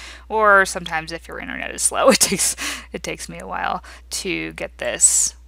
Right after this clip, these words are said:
going. So instead of "Get started now," I'm going to put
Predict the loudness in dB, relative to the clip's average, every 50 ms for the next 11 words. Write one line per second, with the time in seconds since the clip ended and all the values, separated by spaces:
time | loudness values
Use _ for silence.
0 | -20 -20 -20 -20 -20 -20 -20 -14 -4 -2 0 0 0 0 -4 -6 -10 -16 -18 -20
1 | -20 -18 -4 2 6 6 8 10 10 8 8 6 2 -2 -10 -10 -6 -4 -2 0
2 | 2 2 0 2 2 2 2 2 2 0 -2 -2 -2 -2 -2 0 2 2 2 2
3 | 0 -4 -12 -20 -20 -20 -20 -20 -20 -20 -20 -20 -20 -20 -20 -20 -20 -20 -20 -16
4 | -12 -10 -8 -6 -6 -6 -4 -4 -4 -4 -4 -6 -8 -10 -6 0 2 4 4 2
5 | 0 -4 -8 -8 -8 -8